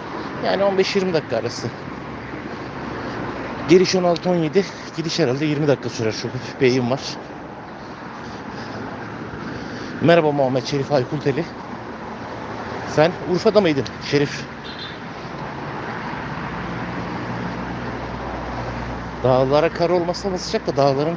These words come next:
karının serini geliyor. Hafta sonu dağlara kar yağdı. Şöyle hatta,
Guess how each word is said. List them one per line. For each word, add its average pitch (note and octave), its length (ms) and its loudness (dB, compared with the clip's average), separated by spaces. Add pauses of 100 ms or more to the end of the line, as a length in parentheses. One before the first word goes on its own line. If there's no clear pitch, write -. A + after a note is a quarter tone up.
karının C#3+ 260 0
serini C#3 360 -2
geliyor. G#2+ 260 0 (1000)
Hafta B2+ 240 4
sonu C#3 240 4
dağlara C3+ 360 8
kar C#3+ 180 4
yağdı. C3 360 4 (1400)
Şöyle A2+ 240 2
hatta, B2 380 0